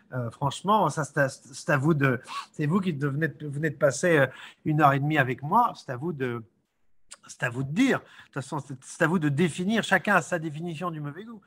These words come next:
Chacun a ses, chacun a ses rubriques, chacun a ses entrées.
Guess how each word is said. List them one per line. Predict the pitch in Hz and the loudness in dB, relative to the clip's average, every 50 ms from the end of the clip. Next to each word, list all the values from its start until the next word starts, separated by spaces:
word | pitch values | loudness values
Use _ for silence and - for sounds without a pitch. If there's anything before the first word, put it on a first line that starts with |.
| - - _ | -20 -20 _
Chacun | - - 165 - - 185 160 | -12 -12 -10 -8 -4 -2 -2
a | 143 | -2
ses, | - - - 170 151 139 131 - _ _ _ | -4 -4 -6 -6 -6 -6 -6 -10 _ _ _
chacun | - 170 156 - 170 | -6 -6 -6 -4 -4
a | 156 143 | -4 -4
ses | - - 156 | -6 -6 -8
rubriques, | 139 160 170 202 233 214 - | -6 -6 -6 -6 -6 -6 -6
chacun | - 165 143 - 160 | -6 -8 -6 -6 -6
a | 151 | -6
ses | 127 151 139 131 | -6 -6 -4 -4
entrées. | 151 151 147 151 - 226 233 196 | -4 -6 -6 -6 -6 -6 -6 -6